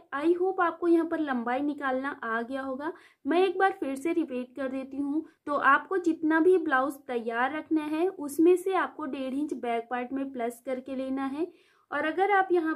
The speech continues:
पर बेल्ट वाले ब्लाउज के साथ में कटिंग कर रहे हो तो फ्रंट पार्ट में आपको बैक पार्ट से डेढ़ इंच प्लस करके लेना है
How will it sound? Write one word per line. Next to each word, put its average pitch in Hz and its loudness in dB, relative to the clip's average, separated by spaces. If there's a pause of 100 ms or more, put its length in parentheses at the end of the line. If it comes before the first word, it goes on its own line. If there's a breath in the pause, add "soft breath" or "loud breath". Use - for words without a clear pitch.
पर 320 -2
बेल्ट 269 -4
वाले 320 0 (280)
ब्लाउज 277 2
के 320 -4
साथ 277 -4
में 294 -6
कटिंग 285 -8
कर 285 -6
रहे 285 -6
हो 339 -4
तो 359 -4
फ्रंट 277 -6
पार्ट 302 -4
में 311 0
आपको 277 -6
बैक 254 -2
पार्ट 277 -8
से 311 -8
डेढ़ 247 -4
इंच 302 -4
प्लस 320 -6
करके 320 -6
लेना 330 2
है 370 4